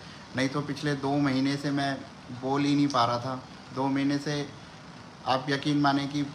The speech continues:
कुछ खाया नहीं है मैंने अभी तक। दो महीने से आप, सिर्फ liquid पर मैं रह रहा हूँ, पर अब दो दिन से, जब से मेरे ये मुंह खुल गया है अब,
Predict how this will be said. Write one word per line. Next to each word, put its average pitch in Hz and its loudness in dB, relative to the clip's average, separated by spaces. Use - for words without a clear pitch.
कुछ 151 -6
खाया 139 6
नहीं 139 4
है 135 0
मैंने 127 -2
अभी 120 -6
तक। 120 -8
दो 127 2
महीने 127 2
से 139 -2
आप, 131 0
सिर्फ 147 2
liquid 139 0
पर 139 0
मैं 135 2
रह 127 0
रहा 127 0
हूँ, 147 -4
पर 131 -2
अब 127 -2
दो 135 2
दिन 139 0
से, 143 -2
जब 135 -4
से 143 -4
मेरे 139 0
ये 135 -2
मुंह 139 2
खुल 147 4
गया 123 2
है 120 0
अब, 135 -4